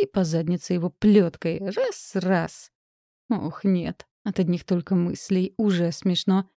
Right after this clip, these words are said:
Если попробую провернуть эту дичь, почти наверняка заржу, тем самым запоров весь план. Да и плётку я, к сожалению, не прихватила. Надо держаться убедительно и ровно,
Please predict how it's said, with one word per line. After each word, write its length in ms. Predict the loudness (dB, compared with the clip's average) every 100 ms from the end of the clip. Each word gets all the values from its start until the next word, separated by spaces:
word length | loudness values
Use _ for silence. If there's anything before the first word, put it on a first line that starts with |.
| _ _ -4
Если 320 | -4 -2 -2
попробую 500 | -2 -2 0 0 0
провернуть 640 | 4 4 6 2 0 -2
эту 160 | -4 -4
дичь, 340 | -2 -4 -6 -14 _ _ _
почти 560 | -6 -6 -8 -4 -2 0
наверняка 760 | 4 4 4 4 2 2 -2 0
заржу, 580 | 0 0 0 0 -2 -6 _ _
тем 280 | -6 -2 -2
самым 540 | -2 -2 0 2 2
запоров 540 | -2 -2 -2 0 -2 -4
весь 320 | -2 0 0 -4
план. 440 | -2 2 2 0 _ _ _ _ _ _ _ _ 6
Да 140 | 8
и 80 | 8
плётку 400 | 2 -4 -4 0
я, 120 | 0
к 100 | 0
сожалению, 500 | -2 0 2 2 2
не 100 | 2
прихватила. 680 | 0 -4 -4 -2 0 0 -2 -8 _
Надо 280 | 2 4 4
держаться 480 | 0 0 0 -2 -2
убедительно 500 | -2 -2 -2 0 2 2
и 40 |
ровно, 380 | 2 2 0